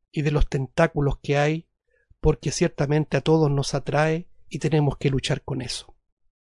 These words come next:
Los deseos de los ojos, los deseos de la carne y la soberbia de la vida. Ayúdanos, Padre Santo, a mirar constantemente esa esperanza y esas promesas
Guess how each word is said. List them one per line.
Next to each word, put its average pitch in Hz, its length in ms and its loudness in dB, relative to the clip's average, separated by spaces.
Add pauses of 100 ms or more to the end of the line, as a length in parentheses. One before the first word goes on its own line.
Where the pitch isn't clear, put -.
(180)
Los 135 180 2
deseos 139 400 6
de 139 80 0
los 135 240 -2
ojos, 143 500 -2 (400)
los 143 220 4
deseos 147 360 4
de 143 100 0
la 127 120 0
carne 147 540 0 (680)
y 147 120 0
la 143 120 2
soberbia 143 540 2
de 135 100 2
la 127 120 2
vida. 127 360 -2 (720)
Ayúdanos, 165 480 4
Padre 151 340 2
Santo, 143 600 -4 (360)
a 151 120 -6
mirar 139 480 2 (1300)
constantemente 190 1040 6 (420)
esa 175 260 2
esperanza 165 840 0 (460)
y 147 140 -2
esas - 200 2
promesas - 840 2